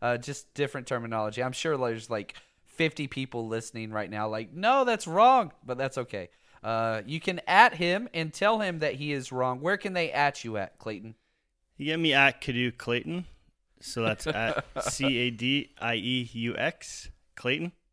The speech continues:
Speaker 1: Dude, I love the Canadian accent. It is worth gold. I am sure the ladies love it. All right,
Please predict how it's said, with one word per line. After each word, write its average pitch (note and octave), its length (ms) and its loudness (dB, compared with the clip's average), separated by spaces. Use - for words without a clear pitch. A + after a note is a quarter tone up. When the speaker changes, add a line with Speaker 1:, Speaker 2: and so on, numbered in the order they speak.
Speaker 1:
Dude, C#3 320 0
I E3+ 240 4
love C#3 600 2
the C3 380 -6
Canadian B2+ 480 -2
accent. A#2 560 -4
It D#3 240 -2
is C3 320 -4
worth A#2+ 300 -2
gold. A2+ 560 2
I A#2+ 160 -4
am A2 140 -6
sure G2+ 400 -6
the G#2+ 120 -8
ladies G#2 460 -4
love G2 180 -6
it. F#2 140 -10
All B3 180 12
right, G#3 260 10